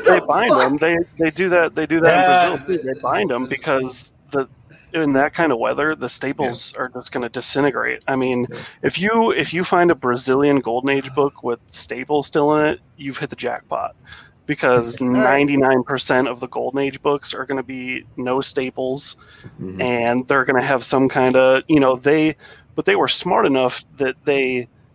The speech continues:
Speaker 1: conserved their own books because, you know, they wanted it to survive. I mean, pulling the staples, uh, you know, they, they had their own forms of resto that they did. I mean, it, it's,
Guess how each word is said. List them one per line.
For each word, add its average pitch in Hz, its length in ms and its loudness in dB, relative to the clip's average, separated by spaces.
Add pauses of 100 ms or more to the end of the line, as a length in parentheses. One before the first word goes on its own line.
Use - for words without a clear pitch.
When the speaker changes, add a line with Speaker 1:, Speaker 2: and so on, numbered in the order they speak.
(120)
Speaker 1:
conserved 143 640 -2
their 131 160 0
own 127 180 2
books - 600 -4 (640)
because, 135 340 -4 (140)
you 151 120 4
know, 113 260 0
they 117 120 0
wanted 120 420 0
it 127 140 -4
to - 80 -10
survive. 127 560 -4
I 131 80 -2
mean, 131 220 -4
pulling 139 320 2
the 131 80 -2
staples, 135 880 0
uh, 123 400 2 (160)
you 139 160 -2
know, 123 380 2
they, 131 360 -4
they 135 140 -2
had 139 180 -2
their 123 160 0
own 131 200 0
forms 135 320 0
of 110 80 -4
resto 131 480 -4
that 135 160 -6
they 135 100 -4
did. 135 340 0
I - 140 -2
mean, 131 380 -6 (760)
it, 139 160 -2 (160)
it's, - 300 0